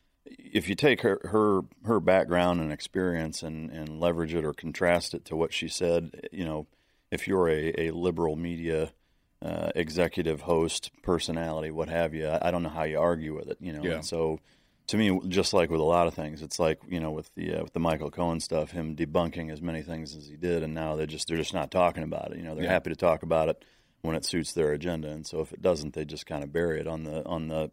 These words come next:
Speaker 1: other side of the token, she's gotten a lot of overwhelming support from, uh, conservative outlets
Speaker 2: I'm
Speaker 1: and,
Speaker 2: sure,
Speaker 1: and,
Speaker 2: yeah.
Speaker 1: uh, e-, even more independents of just, you know, <clears throat> same kinda thing, being, uh, or feeling refreshed that she was willing to go that route. Uh,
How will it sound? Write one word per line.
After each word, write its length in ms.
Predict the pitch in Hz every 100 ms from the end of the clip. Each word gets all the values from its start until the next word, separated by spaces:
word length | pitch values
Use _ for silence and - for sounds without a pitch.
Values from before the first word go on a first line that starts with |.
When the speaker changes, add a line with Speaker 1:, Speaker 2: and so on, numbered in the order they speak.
| -
Speaker 1:
other 220 | 156 117
side 240 | - 85 76
of 60 |
the 60 | 73
token, 480 | - 78 - 82 76 _ _ _ _ _ _
she's 160 | - 90
gotten 260 | 104 90 73
a 40 |
lot 200 | 85 82 76
of 60 |
overwhelming 560 | 78 78 78 78 78 78
support 460 | - - 82 78
from, 340 | - 82 78 76
uh, 240 | 78 78
conservative 580 | - 78 - 80 76 76
outlets 460 | 76 73 76 76 -
Speaker 2:
I'm 120 | 76
Speaker 1:
and, 60 | 76
Speaker 2:
sure, 200 | 76 85
Speaker 1:
and, 200 | 78 76
Speaker 2:
yeah. 60 | 76 76
Speaker 1:
uh, 60 | 78 -
e-, 120 | 190
even 260 | 151 135 87
more 200 | 90 80
independents 640 | 87 76 - 87 78 -
of 80 | 78
just, 240 | 82 - _ -
you 120 | 87
know, 160 | 80 76 73 69
<clears throat> 220 | - _ -
same 240 | 98 82
kinda 200 | 80 71
thing, 240 | 80 80
being, 400 | 76 82 80 76 - _ _ _ _ _ _ -
uh, 100 | 80
or 100 | 80
feeling 400 | - 98 78 78
refreshed 560 | 71 71 98 80 - -
that 120 | 76
she 120 | -
was 160 | 80 80
willing 260 | 80 78
to 80 | 76
go 200 | 80 80
that 200 | 80 78
route. 400 | 78 76 78 -
Uh, 300 | 85 82 50